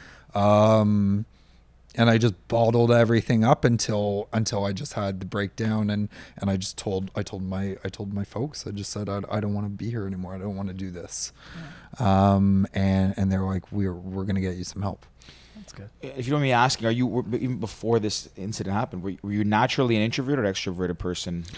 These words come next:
Speaker 3: or mix of both? Like, what do you, would you consider
Speaker 1: I
Speaker 3: yourself?
Speaker 1: think a mix of both. Um, like, one of my,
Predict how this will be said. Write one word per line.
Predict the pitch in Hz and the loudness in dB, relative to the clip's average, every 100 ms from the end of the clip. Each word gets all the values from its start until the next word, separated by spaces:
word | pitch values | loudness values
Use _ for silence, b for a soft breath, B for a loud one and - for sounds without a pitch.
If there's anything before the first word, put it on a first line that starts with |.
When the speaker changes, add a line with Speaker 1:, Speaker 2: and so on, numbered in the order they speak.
| B B B | B B B
Speaker 3:
or | 104 | 0
mix | 98 104 120 - | 2 2 0 -2
of | 117 | 4
both? | 135 107 | 6 6
Like, | 117 - | 2 -2
what | 98 104 | -2 0
do | |
you, | 104 | 0
would | 98 95 | -2 -4
you | |
consider | 92 92 | -6 -4
Speaker 1:
I | 90 | -2
Speaker 3:
yourself? | - 127 - | 6 6 6
Speaker 1:
think | - 220 247 | 8 10 10
a | |
mix | 202 156 160 - | 10 8 6 6
of | 185 151 | 6 8
both. | 160 180 294 269 - - - - | 8 8 6 4 -2 -16 -6 8
Um, | 139 143 139 139 135 143 135 | 10 12 12 12 10 8 8
like, | 147 147 | 8 10
one | 185 196 | 10 10
of | |
my, | 190 160 151 139 | 12 12 10 8